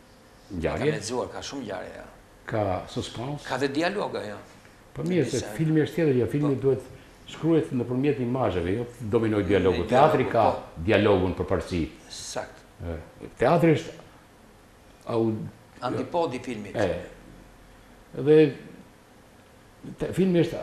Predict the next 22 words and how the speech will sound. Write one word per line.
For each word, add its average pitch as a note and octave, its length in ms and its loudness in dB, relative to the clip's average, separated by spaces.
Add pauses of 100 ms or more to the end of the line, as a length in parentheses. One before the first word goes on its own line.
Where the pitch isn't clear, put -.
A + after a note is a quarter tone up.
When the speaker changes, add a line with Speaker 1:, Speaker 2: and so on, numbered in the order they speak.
Speaker 1:
vizivo B2+ 440 6
aud-, A2+ 280 4 (120)
au-, G2+ 460 0
auditiv. F#2 500 0 (420)
E F2+ 100 -8
kundërta C3+ 400 0
është F2+ 140 -8
në F2 40 -8
teatr. D2+ 320 -4
Speaker 2:
Në B2+ 80 -14
teatr. G#2 320 -10 (720)
Speaker 1:
Dhe F#3+ 160 0 (420)
shohim G#3+ 280 0
pa G#3+ 180 0
ecim, C3+ 360 0
mirë, A2 160 -6
po D3+ 120 -2
që C3+ 180 -4
se C3 160 -6
këto - 880 -12
të - 140 -10
komisionit B2+ 720 -2